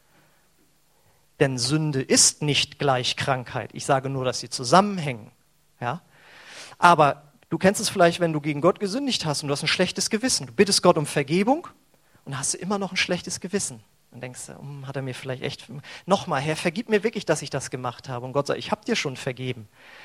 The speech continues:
Bloß das schlechte Gewissen quält dich halt." Und bei den Krankheiten ist die Parallele, wir beten um Heilung und dann gucken wir halt auf die ganzen Symptome und sagen, "Es ist wohl nichts passiert." Aber Gott sagt, "Gerade jetzt möchte ich, dass du glaubst." Und jetzt versteht ihr,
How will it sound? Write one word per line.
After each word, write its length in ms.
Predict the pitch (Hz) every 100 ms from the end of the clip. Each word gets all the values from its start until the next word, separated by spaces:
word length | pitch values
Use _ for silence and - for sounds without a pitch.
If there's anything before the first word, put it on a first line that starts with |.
| -
Bloß 200 | 165 170
das 200 | 170 -
schlechte 300 | - 160 -
Gewissen 320 | 143 190 170
quält 340 | - 131 123 113
dich 180 | 107 -
halt." 240 | 110 - _ - - - - -
Und 80 | -
bei 80 | 143
den 120 | 143
Krankheiten 460 | - 233 269 214
ist 140 | 190 185
die 60 |
Parallele, 580 | 190 180 160 151 156 156
wir 100 | 143
beten 300 | 139 175 214
um 160 | 190 165
Heilung 440 | 165 180 202 254 -
und 100 | 151
dann 140 | 147 151
gucken 260 | - 196
wir 80 | 170
halt 160 | 170 160
auf 160 | 156
die 80 | -
ganzen 300 | 156 156 156
Symptome 480 | 143 139 202 220 190
und 80 | 151
sagen, 240 | 147 151
"Es 160 | 147 175
ist 160 | 147
wohl 100 | 160
nichts 260 | 151 147 -
passiert." 520 | - - 226 131 107 - -
Aber 140 | 139 131
Gott 140 | 135
sagt, 200 | 139 -
"Gerade 200 | 131 120
jetzt 280 | 127 262 -
möchte 220 | 175 -
ich, 60 | -
dass 180 | 151
du 60 | 156
glaubst." 480 | 160 147 - - - - - - - -
Und 160 | 147
jetzt 180 | 196 226
versteht 440 | - - 220 277 165
ihr, 260 | 160 175